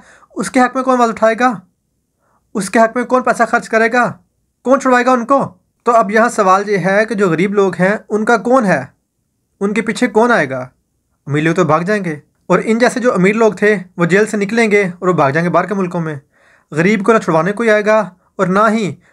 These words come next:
कोई उनके पीछे पैरवी करने आएगा। तो ये हकीकत है हमारे माशरे की कि हम लोग अपने मकसद के लिए हर चीज़ को इस्तेमाल करते हैं, हम अपने मकसद के लिए इंसानों को इस्तेमाल करते हैं। हमने गरीब आवाम का कुछ नहीं सोचा। अब जो गरीबों के बच्चे हैं वो पाँच साल के लिए, दस साल के लिए जेलों में चले गए हैं,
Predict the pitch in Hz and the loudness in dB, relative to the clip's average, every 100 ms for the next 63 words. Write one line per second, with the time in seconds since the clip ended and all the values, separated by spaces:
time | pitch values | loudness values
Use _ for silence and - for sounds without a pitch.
0 | _ 214 208 214 - 214 202 165 180 170 | _ -2 0 -6 -2 0 0 0 0 0
1 | 156 135 127 127 - _ _ _ _ 180 | 0 0 -2 -6 -8 _ _ _ _ 0
2 | 185 208 208 190 220 214 208 185 170 170 | 2 0 -2 -2 0 2 0 0 0 -2
3 | 185 175 147 123 _ _ _ _ 208 156 | -6 -6 -8 -10 _ _ _ _ -4 0
4 | 220 233 240 226 214 208 220 214 202 262 | 0 2 0 2 -4 0 0 0 0 -2
5 | 202 190 185 185 196 220 220 196 208 190 | -2 -2 0 2 0 -2 -8 -4 -4 0
6 | 170 170 147 143 143 135 _ _ _ 180 | 0 0 -6 -6 -8 -8 _ _ _ -2
7 | 190 202 180 214 208 196 202 180 170 190 | 0 -2 0 -2 -2 0 0 0 -2 -2
8 | 180 175 147 139 131 143 120 127 _ _ | -4 -2 -2 -2 -10 -10 -14 -16 _ _
9 | _ 190 226 185 180 196 214 214 220 - | _ 2 2 2 2 2 0 0 -8 -6
10 | 285 220 165 143 127 _ - 190 214 208 | -2 -2 -2 -4 -8 _ -4 0 2 2
11 | 185 233 226 175 180 196 180 220 226 - | 2 2 2 0 0 -2 0 0 0 0
12 | 202 220 220 214 220 190 202 196 226 214 | 0 2 0 0 -6 0 -2 0 -2 0
13 | 190 190 220 208 185 196 190 170 | 0 0 0 0 0 0 -2 -4